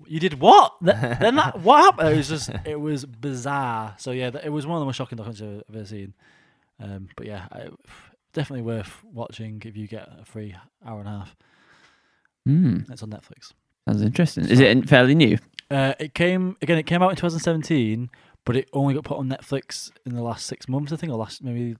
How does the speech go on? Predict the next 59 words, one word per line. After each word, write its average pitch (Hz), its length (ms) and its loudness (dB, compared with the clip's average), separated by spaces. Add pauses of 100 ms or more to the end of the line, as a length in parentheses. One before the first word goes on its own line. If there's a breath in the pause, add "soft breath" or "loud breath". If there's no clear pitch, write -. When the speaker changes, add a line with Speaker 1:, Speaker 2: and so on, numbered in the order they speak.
(140)
Speaker 1:
last, - 280 -12 (260)
yeah, 165 200 -2
th-, 104 200 -14
th-, 143 180 -18
start 156 240 -6
this 131 180 -12
year 120 120 -4
at 107 80 -14
some 107 80 -10
point. 110 240 -8 (340 soft breath)
So - 120 -8
then 131 100 0
it 127 180 -14
caught, 139 300 -2
it 139 100 -8
got 135 140 -8
a 131 40 -10
big, 127 380 -4 (680)
a 151 180 -4
lot 143 140 0
of - 40 -6
people 123 320 -2 (180)
found 120 300 -2
it, 117 100 -6 (220)
found 117 200 -4
about, 117 320 -6
out 123 200 -10
Speaker 2:
A 123 60 -10
Speaker 1:
about 120 80 -2
it 110 40 2
Speaker 2:
second 110 280 -2
Speaker 1:
then. 98 80 0
Speaker 2:
wind 95 240 4
Speaker 1:
Yeah, 95 80 0
Speaker 2:
sort - 200 2
of - 60 -2
Speaker 1:
it - 20 -4
Speaker 2:
thing. 98 120 2
Speaker 1:
sort - 160 -6
of, 113 100 -10
like, 110 180 -10
became 110 280 -12
popular 107 440 -10 (180)
to 107 80 -16
talk 104 180 -10
about. 104 220 -10 (580 soft breath)
Um, 107 540 -6 (220)
yeah, 117 280 -2 (420)
it, - 280 -16 (220)
it, - 160 -20 (180)
yeah, 113 220 -12 (160)
it's - 140 -16
called 113 220 -6
Ab-, 107 220 -10
Ab-, 110 220 -14
Abducted 120 480 -8
in 120 80 -6
Plain 110 240 -6
Sight. 98 240 -10